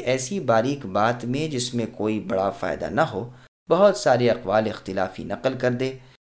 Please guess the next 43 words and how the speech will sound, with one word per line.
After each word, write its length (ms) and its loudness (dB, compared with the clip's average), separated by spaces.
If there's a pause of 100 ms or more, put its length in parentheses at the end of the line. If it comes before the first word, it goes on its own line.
یا 200 6
ایسے 360 4
اختلافات 640 2
نقل 300 -2
کرنے 320 2
بیٹھ 300 2
جائے 240 2
جن 200 0
کے 200 -4
الفاظ 480 0
مختلف 540 -4
ہوں، 220 -2 (340)
مگر 240 4
نتیجے 500 0
کے 180 -2
اعتبار 440 4
سے 240 -4
یا 220 4
تو 140 -2
اختلاف 460 2
بالکل 420 -2
ہی 180 0
اٹھ 160 2
جاتا 340 6
ہو 100 -2 (480)
یا 100 8
یوں 260 6
ہی 180 2
معمولی 480 4
سا 200 2
رہ 160 -2
جاتا 380 2
ہو، 100 -4 (1120)
اس 220 4
نے 200 0
بھی 220 -4
اپنے 340 -2 (100)
قیمتی 400 -2
وقت 280 -4
کو 100 -2
بیکار 480 -2
ضائع 440 2
کیا 240 -2